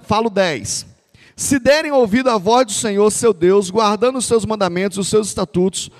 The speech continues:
escrito nesse livro da lei, se vocês se converterem ao Senhor, seu Deus, de todo o coração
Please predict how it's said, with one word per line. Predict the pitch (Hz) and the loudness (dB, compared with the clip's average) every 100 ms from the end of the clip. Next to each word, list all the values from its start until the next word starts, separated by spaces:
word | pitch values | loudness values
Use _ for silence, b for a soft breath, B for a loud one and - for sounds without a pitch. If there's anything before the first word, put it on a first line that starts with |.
| B 139 | B -4
escrito | 214 - - 302 285 | -2 -2 -2 -2 -2
nesse | 262 285 254 254 | -2 -2 -2 -4
livro | 226 277 277 | -2 -2 0
da | 247 | 0
lei, | 202 175 180 190 _ B B | 2 2 0 -4 _ B B
se | - 151 | 0 2
vocês | 262 - 294 311 | 2 2 -4 -4
se | - | -6
converterem | - 285 285 247 - 269 311 285 | -2 -2 2 0 0 -2 -2 -2
ao | 269 | -2
Senhor, | - 226 208 233 | -2 -2 2 2
seu | 233 - 214 | 2 0 0
Deus, | 160 170 202 202 - 214 | 2 2 2 0 -10 -8
de | 208 262 | -4 -4
todo | - 285 339 302 | 2 4 4 2
o | |
coração | - 262 226 - 214 254 269 | 0 0 0 -2 0 0 -2